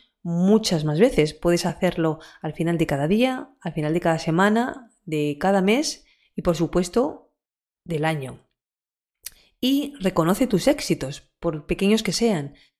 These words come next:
Celébralos, porque esto es lo que refuerza positivamente tus esfuerzos. Así que aquí tienes una manera fácil de incorporar algo que te va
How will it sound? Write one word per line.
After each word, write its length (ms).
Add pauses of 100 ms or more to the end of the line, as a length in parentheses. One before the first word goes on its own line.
(140)
Celébralos, 800 (200)
porque 360
esto 340
es 140
lo 100
que 120
refuerza 480
positivamente 880 (360)
tus 220
esfuerzos. 800 (140)
Así 200
que 60
aquí 240
tienes 360
una 260
manera 600
fácil 640
de 540
incorporar 920 (140)
algo 300
que 100
te 120
va 440